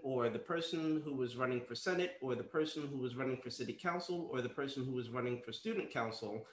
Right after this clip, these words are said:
has a conversation from the beginning, way back when, it may take five, ten, fifteen years.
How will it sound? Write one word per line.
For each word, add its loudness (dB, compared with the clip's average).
has 8
a 2
conversation 4
from 4
the 4
beginning, 2
way 4
back 2
when, 2
it 2
may 6
take 0
five, 8
ten, 2
fifteen 0
years. 2